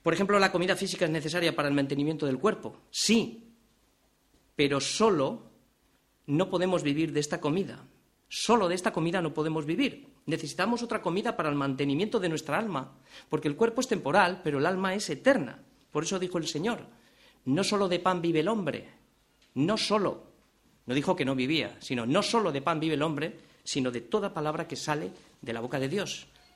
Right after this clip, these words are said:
Pero la tienes que desear. David ilustra esta imagen que estamos viendo en este versículo la ilustra con el, con un deseo, es poético, diciendo,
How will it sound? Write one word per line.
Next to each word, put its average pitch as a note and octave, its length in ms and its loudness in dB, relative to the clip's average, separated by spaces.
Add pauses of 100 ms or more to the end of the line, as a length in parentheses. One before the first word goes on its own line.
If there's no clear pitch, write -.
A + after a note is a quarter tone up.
(340)
Pero C#3 200 6
la B2+ 120 2
tienes F3+ 240 2
que D#3 100 -2
desear. D3 500 -2 (1400)
David D#3+ 320 0
ilustra G#3+ 580 0 (880)
esta G3+ 180 -2
imagen F3+ 380 0
que C#3 80 -4
estamos D#3+ 260 -4
viendo D#3+ 180 -2
en E3 60 -2
este F3 160 -4
versículo B2 540 -4 (1040)
la C3 100 -2
ilustra F3+ 580 0 (840)
con D#3 180 2
el, D3 200 0 (240)
con D#3+ 160 2
un A3+ 100 2
deseo, A3 400 2 (680)
es - 280 -2 (120)
poético, D#3 560 0
diciendo, D3 600 -2